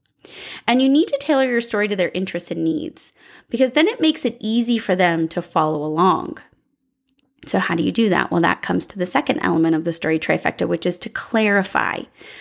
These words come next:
How many times I've seen entrepreneurs and companies come to us for a brand story, and it is just a jumbled, interwoven mess of, like, twenty years of story layered on top of one another, right? So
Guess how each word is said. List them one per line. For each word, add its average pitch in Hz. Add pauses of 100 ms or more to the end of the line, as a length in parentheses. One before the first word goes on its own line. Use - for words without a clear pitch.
(320)
How 247
many 294
times 165 (120)
I've 196
seen 175 (340)
entrepreneurs 190
and 180
companies 180
come 208
to 233
us 175
for 170
a 160
brand 185
story, 170 (400)
and 180
it 220
is 208
just 190
a 165
jumbled, 226 (480)
interwoven 208
mess 185
of, 170
like, 160
twenty 214
years 170
of 165
story 175
layered 165
on 156
top -
of 196
one 180
another, 156
right? 180
So 185